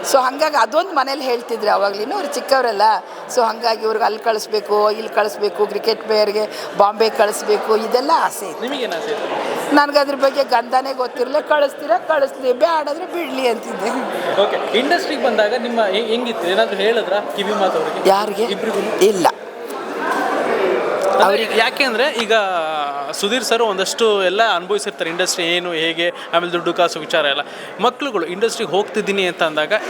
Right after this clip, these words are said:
Speaker 2: ಒಂದು ಕಿವಿ ಮಾತು ಹೇಳಿದ್ದೆ, "ಇಲ್ಲ ನೋಡು ಈ ಥರ ಇದೆ ಇಂಡಸ್ಟ್ರಿ, ಈ ಥರ ಎಚ್ಚೆತ್ಕೋಬೇಕು" ಅಂತ?
Speaker 1: ನಾವು ಹಂಗೆ ಪಾಠ ಮಾಡಿದ್ರೆ ಅವ್ರು ಇಷ್ಟು ದೊಡ್ಡ ಡೈರೆಕ್ಟರ್ ಆಗ್ತಾನೆ ಇರಲಿಲ್ಲ. ಮಾವಿನ ಹಣ್ಣನ್ನ ತಿಂದು ನೋಡಿ ಇದೇ ಮಾವಿನ ಹಣ್ಣು ಅಂತ ಹೇಳ್ಬೇಕಾಗಿಲ್ಲ. ಮಾವಿನ ಮರದಲ್ಲಿ ಮಾವಿನ ಹಣ್ಣೇ ಬೆಳೆಯೋದು,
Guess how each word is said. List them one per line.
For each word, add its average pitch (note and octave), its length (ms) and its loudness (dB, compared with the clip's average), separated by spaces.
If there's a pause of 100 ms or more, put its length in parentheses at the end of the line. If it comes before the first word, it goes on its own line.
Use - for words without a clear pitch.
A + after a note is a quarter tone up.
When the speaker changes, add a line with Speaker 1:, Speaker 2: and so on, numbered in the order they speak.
(120)
Speaker 2:
ಒಂದು C4+ 220 2
ಕಿವಿ G#3+ 240 -2
ಮಾತು G#3 260 0
ಹೇಳಿದ್ದೆ, F#3 360 0
"ಇಲ್ಲ G#3 260 2
ನೋಡು G3 220 -2
ಈ G3 80 -4
ಥರ F#3+ 180 -2
ಇದೆ F#3 280 0
ಇಂಡಸ್ಟ್ರಿ, F3+ 400 -2
ಈ F3+ 120 -4
ಥರ F#3+ 120 0
ಎಚ್ಚೆತ್ಕೋಬೇಕು" F3 720 -2
ಅಂತ? - 300 -10
Speaker 1:
ನಾವು F#3+ 240 4
ಹಂಗೆ G3 180 0
ಪಾಠ F#3+ 380 4
ಮಾಡಿದ್ರೆ A3 360 2
ಅವ್ರು G3 160 2
ಇಷ್ಟು - 180 -10
ದೊಡ್ಡ F3+ 260 -2
ಡೈರೆಕ್ಟರ್ E3+ 380 -2
ಆಗ್ತಾನೆ E3+ 400 0
ಇರಲಿಲ್ಲ. C#3+ 280 -2 (600)
ಮಾವಿನ G#3+ 500 2
ಹಣ್ಣನ್ನ G3 500 0 (960)
ತಿಂದು C4+ 380 4
ನೋಡಿ A#3+ 460 2
ಇದೇ A#3 200 4
ಮಾವಿನ A3+ 340 0
ಹಣ್ಣು A3 140 -4
ಅಂತ G#3+ 160 -4
ಹೇಳ್ಬೇಕಾಗಿಲ್ಲ. G3 680 -2 (200)
ಮಾವಿನ E4 360 0
ಮರದಲ್ಲಿ D#4 340 2
ಮಾವಿನ C#4 320 4
ಹಣ್ಣೇ F#4 180 -4
ಬೆಳೆಯೋದು, C4+ 500 2